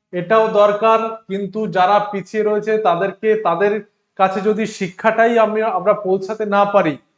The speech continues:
শিক্ষাটাই যদি আমরা, যারা পিছিয়ে রয়েছে তাদের কাছে যদি আমরা না, না পৌঁছাতে পারি, তাহলে তাদেরকে যদি আমরা ম-, শিক্ষার মূল স্রোতে নিয়ে আসতে না পারি, তাহলে কিন্তু প্রসার এবং গুণগত মান উন্নত করলে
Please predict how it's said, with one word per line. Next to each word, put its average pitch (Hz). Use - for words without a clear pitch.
শিক্ষাটাই 208
যদি 214
আমরা, 214
যারা 185
পিছিয়ে 190
রয়েছে 208
তাদের 185
কাছে 190
যদি 214
আমরা 214
না, 180
না 208
পৌঁছাতে 190
পারি, 175
তাহলে 185
তাদেরকে 185
যদি 208
আমরা 202
ম-, 165
শিক্ষার 196
মূল 208
স্রোতে 202
নিয়ে 196
আসতে 196
না 160
পারি, 180
তাহলে 185
কিন্তু 208
প্রসার 202
এবং 185
গুণগত 196
মান 214
উন্নত 202
করলে 214